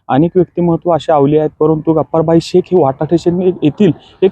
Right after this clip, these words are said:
आगळं वेगळे व्यक्तिमत्व मानावं लागेल. ते की रोज सकाळी साडेआठ, आठ, साडेआठच्या दरम्यान हे पक्ष्यांना खाऊ घालतं आणि खरंच एक पुण्याचं काम गप्पारभाई शेख हे वेळोवेळी करत असतात. एक सामाजिक कार्यकर्ते म्हणून गप्पारभाई शेख यांचा या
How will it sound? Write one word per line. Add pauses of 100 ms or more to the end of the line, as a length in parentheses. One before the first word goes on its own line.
(120)
आगळं
वेगळे
व्यक्तिमत्व
मानावं
लागेल.
ते
की (400)
रोज
सकाळी
साडेआठ, (200)
आठ, (180)
साडेआठच्या
दरम्यान
हे (400)
पक्ष्यांना
खाऊ
घालतं (320)
आणि (140)
खरंच (680)
एक (220)
पुण्याचं
काम (200)
गप्पारभाई
शेख (180)
हे
वेळोवेळी
करत
असतात. (100)
एक
सामाजिक
कार्यकर्ते
म्हणून
गप्पारभाई
शेख
यांचा
या